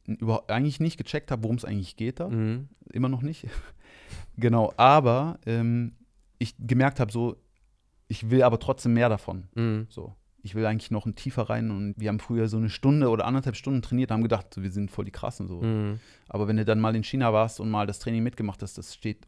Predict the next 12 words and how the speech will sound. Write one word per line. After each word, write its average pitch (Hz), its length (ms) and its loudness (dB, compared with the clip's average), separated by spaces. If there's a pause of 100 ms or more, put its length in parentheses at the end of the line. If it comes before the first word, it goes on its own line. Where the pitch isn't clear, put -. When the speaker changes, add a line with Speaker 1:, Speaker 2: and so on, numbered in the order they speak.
Speaker 1:
um 107 160 0
morgens 117 520 2
um 107 160 -4
fünf 135 520 -6
oder 101 200 -6
früher 117 280 -4
geht 110 160 -6
das - 120 -12
los 120 180 -4
mit 110 100 -6
der 98 80 -6
Trillerpfeife. - 560 -4